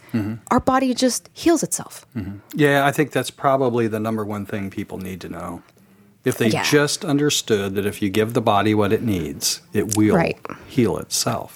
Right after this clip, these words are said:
Speaker 2: Right,
Speaker 1: I mean,
Speaker 2: right.
Speaker 1: that's true with everything, whether it's, you know, I work in water, whether it's water, food, exercise,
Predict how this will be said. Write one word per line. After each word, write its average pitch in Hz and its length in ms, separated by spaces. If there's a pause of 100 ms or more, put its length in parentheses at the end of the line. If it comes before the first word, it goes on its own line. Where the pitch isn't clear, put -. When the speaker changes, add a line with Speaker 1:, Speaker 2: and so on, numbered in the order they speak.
(100)
Speaker 2:
Right, 156 400
Speaker 1:
I - 60
mean, - 80 (260)
Speaker 2:
right. 160 200
Speaker 1:
that's 139 240
true 139 200
with 113 140
everything, 113 380
whether 101 260
it's, - 320
you 127 100
know, 104 160
I 104 80
work 104 220
in 90 240
water, 113 380
whether 113 260
it's 113 160
water, 110 520 (120)
food, 110 640 (300)
exercise, 95 840